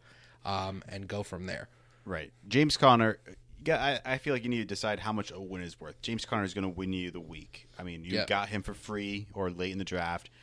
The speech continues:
Speaker 2: You're plugging him in as your, you're, you're getting R B one in a flex position right now. So he's gonna win you the week every time you put him out there. Um, and right now, I don't feel comfortable losing. I wanna have James Conner on my roster this week, and maybe I'll move him next week. But right now, he's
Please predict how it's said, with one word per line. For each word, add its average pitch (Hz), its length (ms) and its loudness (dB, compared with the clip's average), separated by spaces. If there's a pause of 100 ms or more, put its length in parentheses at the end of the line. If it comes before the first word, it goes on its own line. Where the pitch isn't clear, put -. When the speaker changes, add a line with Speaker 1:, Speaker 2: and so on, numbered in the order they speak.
(140)
Speaker 2:
You're 98 100 -4
plugging 123 300 4
him 120 100 6
in 110 60 4
as 98 200 2
your, 95 200 -4
you're, 104 180 -12
you're 110 120 -6
getting 120 200 6
R 107 160 4
B 107 140 2
one 98 260 4
in 95 160 -6
a 90 60 -4
flex - 460 -6 (360)
position 90 460 -2
right 73 140 -12
now. 73 340 -14
So 92 440 2 (720)
he's 127 220 0
gonna 143 180 10
win 117 160 8
you 110 120 8
the 98 100 2
week 90 240 -2
every 95 160 0
time 90 180 -2
you 87 60 -4
put 90 160 0
him 85 80 -2
out 80 180 -6
there. 80 300 -8 (200)
Um, 82 500 -8 (500)
and 104 100 -4
right 110 160 4
now, 104 160 6
I 104 80 2
don't 107 160 2
feel 101 80 -2
comfortable 98 400 0
losing. 92 460 0 (400)
I 98 60 -2
wanna 104 240 6
have 98 180 2
James 95 200 -2
Conner 95 200 0
on 87 80 -2
my 87 100 -4
roster 87 300 -4
this 92 220 -6
week, 101 240 -6 (340)
and 98 160 -8
maybe 90 220 0
I'll 95 80 4
move 92 160 -6
him 92 80 -4
next 92 240 -6
week. 117 280 -8
But 92 120 -8
right 92 200 -6
now, 95 180 -6
he's 90 260 -14